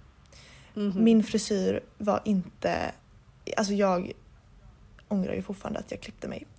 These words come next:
Speaker 2: Eh. <laughs>
Speaker 1: Hur?
Speaker 2: Men
Speaker 1: Du är ju assnygg i
Speaker 2: Ja,
Speaker 1: håret.
Speaker 2: men jag vill ha långt hår.
Speaker 1: Men,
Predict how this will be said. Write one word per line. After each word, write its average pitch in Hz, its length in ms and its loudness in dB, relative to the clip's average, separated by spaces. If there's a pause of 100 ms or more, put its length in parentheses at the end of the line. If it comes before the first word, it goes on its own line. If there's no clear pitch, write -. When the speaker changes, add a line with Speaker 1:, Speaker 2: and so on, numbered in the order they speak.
(720)
Speaker 2:
Eh. 196 360 8 (180)
<laughs> 302 500 8 (140)
Speaker 1:
Hur? 196 500 -2
Speaker 2:
Men 190 80 -4
Speaker 1:
Du 220 120 0
är 226 40 -2
ju 233 100 -4 (240)
assnygg 269 500 -2
i - 20 4
Speaker 2:
Ja, 277 120 6
Speaker 1:
håret. 294 140 2
Speaker 2:
men 285 100 -6
jag 285 60 -6
vill 294 80 -10
ha 302 120 -4
långt 277 360 -4
hår. - 160 -8 (800)
Speaker 1:
Men, 196 140 -8